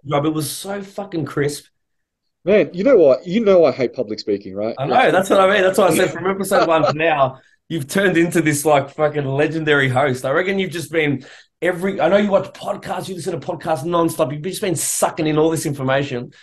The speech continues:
Speaker 1: and your ability to host today. I just watched, you know, the Value Entertainment.
Speaker 2: Yeah.
Speaker 1: Um, I just watched the Ronnie Col-, the Ronnie Coleman one. I hadn't watched that one before.
Speaker 2: Really?
Speaker 1: And
Speaker 2: Wow.
Speaker 1: man, you've, you, you, you just beca-, you've become that guy.
Speaker 2: Yeah,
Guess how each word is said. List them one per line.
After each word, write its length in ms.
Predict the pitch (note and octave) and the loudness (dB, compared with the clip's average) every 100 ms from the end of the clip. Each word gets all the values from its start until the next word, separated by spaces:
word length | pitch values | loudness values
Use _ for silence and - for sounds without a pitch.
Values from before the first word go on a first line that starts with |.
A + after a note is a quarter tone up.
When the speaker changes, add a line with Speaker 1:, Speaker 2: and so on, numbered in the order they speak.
| - - _ | -20 -20 _
Speaker 1:
and 320 | B2+ C#3+ - | -2 -2 -2
your 180 | C#3+ D#3 | 0 0
ability 360 | D3 D#3+ F3+ E3 | 2 2 2 2
to 140 | C#3 | 2
host 260 | C#3+ - - | 2 0 -2
today. 180 | B2 | -2
I 140 | B2+ D3 | 0 -2
just 260 | E3 G3 | -4 -6
watched, 300 | F#3 F3+ F3+ | -2 -2 -2
you 80 | F3 | -6
know, 100 | F#3+ | -4
the 80 | F3+ | -2
Value 280 | D3 D3 D3+ | 0 0 0
Entertainment. 720 | D3 C#3+ B2 C#3 C#3 C3+ B2+ - _ _ _ | -2 -4 -8 -6 -4 -4 -4 -10 _ _ _
Speaker 2:
Yeah. 360 | C#3 D#3 A#2+ A#2 | 0 2 4 0
Speaker 1:
Um, 200 | A#2+ B2 | -2 -2
I 60 | D3+ | -2
just 160 | E3+ | 0
watched 180 | F3 E3+ | 0 0
the 80 | E3 | 2
Ronnie 320 | D#3 D3 C#3+ | 2 2 0
Col-, 380 | - C3+ C#3+ C3+ | 0 -2 -2 -4
the 380 | - B2 B2 B2 A#2+ | -4 -2 0 0 -2
Ronnie 180 | C3 | -4
Coleman 260 | B2 C3 C#3 | -2 -2 0
one. 100 | A2 | -2
I 40 | A2+ | -2
hadn't 200 | F3 D#3 | 2 2
watched 160 | D3+ | 2
that 80 | E3 | -2
one 80 | C3 | -4
before. 320 | B2+ A2+ E2 _ _ | -6 -8 -12 _ _
Speaker 2:
Really? 580 | C#3+ A#3 D4 A3 A2 - _ - | -2 0 2 0 -2 -8 _ -4
Speaker 1:
And 320 | D3+ E3+ D3 | 0 0 -2
Speaker 2:
Wow. 140 | C3 A#2+ | -8 -2
Speaker 1:
man, 380 | E3+ D3 - - _ _ | 0 0 -2 -14 _ _
you've, 220 | D3 D#3+ - - | -12 -12 -14 -12
you, 180 | D#3+ G3+ | -8 -8
you, 240 | F3 F3+ | -6 -6
you 240 | F#3 D#3+ | -6 -6
just 180 | E3 G3+ | -8 -6
beca-, 200 | A3 - | -6 -4
you've 120 | E3 D3 | -4 -4
become 260 | F3 F#3+ | -2 0
that 140 | D#3+ D3 | 0 2
guy. 220 | B2+ G2 - _ _ _ _ _ _ - | 0 -2 -10 _ _ _ _ _ _ -2
Speaker 2:
Yeah, 140 | C#3 | 0